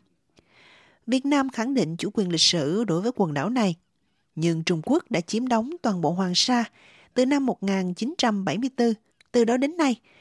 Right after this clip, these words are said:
Bắc Kinh đã xây dựng nhiều công trình quân sự và dân sự tại đây, biến khu vực này thành một tiền đồn chiến lược quan trọng trong chuỗi yêu sách chủ quyền đường lưỡi bò, bao phủ gần chín mươi phần trăm diện tích Biển Đông.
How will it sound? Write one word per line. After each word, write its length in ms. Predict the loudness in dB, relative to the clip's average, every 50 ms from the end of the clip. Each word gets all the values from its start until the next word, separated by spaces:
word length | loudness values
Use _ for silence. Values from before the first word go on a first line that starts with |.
| -20 -20 -20 -18 -8
Bắc 220 | -6 -6 -6 _ 0
Kinh 180 | 0 0 0
đã 100 | 0 -4
xây 260 | -4 -4 -2 -2 -2 0
dựng 260 | 0 -2 -2 -2 -2
nhiều 260 | 0 2 2 2 2
công 180 | 2 0 -2 0
trình 160 | 0 -2 -2 0
quân 160 | -2 0 0
sự 360 | 2 2 2 0 0 0 -2
và 120 | -2 -2
dân 180 | -2 -2 -4 -4
sự 200 | -2 -4 -4 -4
tại 180 | -2 -2 -2 0
đây, 200 | 0 0 0 -2 _ _ _ _ _ _ _ _ _ _ _ _ -8
biến 160 | -6 -6 -4 0
khu 120 | 0 0 0
vực 200 | 0 -2 -4 -2
này 280 | -2 0 0 0 0 -2
thành 160 | -4 -4 -4
một 220 | -4 -6 -8 _ -2
tiền 200 | -2 0 2 2
đồn 280 | 2 2 2 0 -2
chiến 200 | -4 -6 -4 -2
lược 180 | 0 0 -2 0 -2
quan 200 | -4 -2 -2 0
trọng 300 | 2 2 2 0 -2 -6 _ _ _ _ -20 -20 -20 -20 _ -2
trong 200 | 0 2 2 2 0
chuỗi 200 | 0 -2 0 2
yêu 120 | 0 0 2
sách 260 | 0 0 0 -2 _ _
chủ 180 | -2 -2 -2 -2 2
quyền 340 | 2 2 2 2 0 0 0
đường 160 | 0 0 2
lưỡi 180 | 2 2 0
bò, 300 | 2 4 4 4 4 2 -2 _ _ _ _ _ _ _ _ _ -2 2
bao 160 | 4 4 4
phủ 320 | 4 2 0 2 2 2
gần 320 | 2 2 2 2 2 0 -2
chín 180 | -2 -4 -2
mươi 140 | 0 -2 -2
phần 220 | 0 0 -4 -4 -2
trăm 340 | 0 0 0 0 -2 -4 -4
diện 200 | -6 -6 -6 -6
tích 280 | -2 -2 -4 -4 _ -10
Biển 280 | -4 -4 -2 -2 2
Đông. 180 | 4 4 4